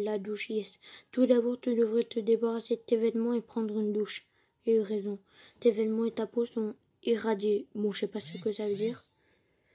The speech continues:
Euh, qui aiderais-tu en premier ?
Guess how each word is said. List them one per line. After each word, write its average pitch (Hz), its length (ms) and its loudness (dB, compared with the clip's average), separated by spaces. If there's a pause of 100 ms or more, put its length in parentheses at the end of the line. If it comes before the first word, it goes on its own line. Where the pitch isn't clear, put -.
(640)
Euh, 220 160 0
qui 269 380 0 (520)
aiderais-tu 233 800 0
en 226 140 -2
premier ? 214 480 -2